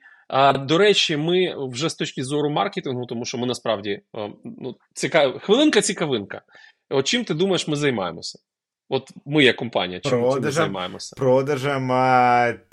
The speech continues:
Speaker 2: квитків на
Speaker 1: Е,
Speaker 2: найвидовищніші
Speaker 1: так, всі так думають.
Speaker 2: події України.
Speaker 1: Всі так думають. Це, знаєш, коли в засновника Макдональдс питали, чим, е,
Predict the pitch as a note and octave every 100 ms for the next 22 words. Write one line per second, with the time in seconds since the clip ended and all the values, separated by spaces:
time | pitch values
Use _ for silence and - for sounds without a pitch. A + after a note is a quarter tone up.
0 | - C#3 C3+ C3 B2+ C3 C3+ A#2 B2 B2
1 | B2 B2 A#2 A2 A2+ A#2+ A#2+ A#2 - A#2+
2 | B2 A#2+ B2 G3+ C#3+ C3 B2+ B2 A2+ A#2+
3 | A#2 - C3+ A2+ G2 - - - G3 G3+
4 | C3+ A#2 B2 A2 G#2 G#2 - F3+ D#3+ G#3
5 | - - D#3 F3 B2+ C3 C3 B2+ D3 F#3
6 | C#3+ C3+ C#3 C#3 G3+ A#3 C#3 - C3+ E3
7 | D#3 B2+ - - D#3+ C3+ B2